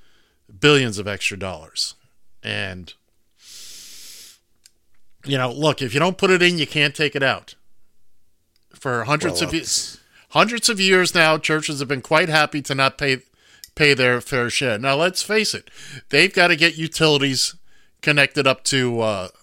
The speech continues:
Speaker 1: up to their buildings. They've got the police, the fire department, blah, blah, blah,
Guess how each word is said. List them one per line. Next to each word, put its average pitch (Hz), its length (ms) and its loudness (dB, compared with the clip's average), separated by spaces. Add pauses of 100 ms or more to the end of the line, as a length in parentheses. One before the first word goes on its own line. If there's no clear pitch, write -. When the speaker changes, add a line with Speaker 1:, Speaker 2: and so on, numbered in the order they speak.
(800)
Speaker 1:
up 151 160 2
to 143 120 0
their 123 320 2 (220)
buildings. 107 680 -2 (1080)
They've 165 260 4
got 170 240 4
the 170 80 -2
police, 147 500 -2
the 139 100 -6
fire 139 420 2
department, 98 580 -6
blah, 131 240 0
blah, 120 260 -4
blah, 104 380 -8